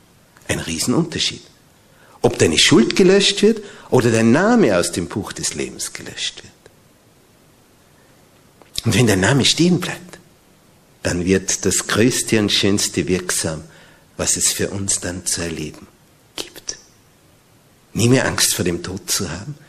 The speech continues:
Es gibt kein Sterben mehr. Es gibt keine Krankheit mehr. Es gibt kein Altern mehr. Es gibt keine Beschränkung mehr von Raum und Zeit.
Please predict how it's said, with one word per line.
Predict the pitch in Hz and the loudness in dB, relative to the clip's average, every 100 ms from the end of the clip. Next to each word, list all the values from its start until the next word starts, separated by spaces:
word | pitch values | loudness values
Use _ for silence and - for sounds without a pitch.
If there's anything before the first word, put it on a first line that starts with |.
| - - - | -20 -10 -4
Es | - | -2
gibt | - - | -2 -4
kein | - - | -2 0
Sterben | - - - - 110 101 | 0 0 -2 -4 -6 -4
mehr. | 120 156 - - - | -4 -6 -12 -12 -4
Es | - | -2
gibt | 113 - | -2 -2
keine | - 71 | -2 -2
Krankheit | - - 101 - - 110 - | -2 -4 -4 -6 -4 -4 -2
mehr. | 98 123 - - | -2 -2 -6 -10
Es | - - | -2 0
gibt | - - | 0 -4
kein | - 90 85 | -4 -4 -2
Altern | - 80 85 - 113 104 | -2 -2 -4 -2 -2 0
mehr. | 98 127 - - - _ _ _ _ _ _ _ _ _ _ _ _ _ - | -2 -4 -8 -20 -20 _ _ _ _ _ _ _ _ _ _ _ _ _ -2
Es | - | 0
gibt | - 143 151 | 2 0 2
keine | 147 127 | 2 4
Beschränkung | 120 - 117 165 175 151 127 | 2 2 2 2 2 2 4
mehr | 117 | 2
von | 117 113 | 2 0
Raum | 104 87 113 135 | 0 2 2 4
und | 107 - - | 2 0 -4
Zeit. | - 80 110 151 - | -4 -2 -4 -4 -8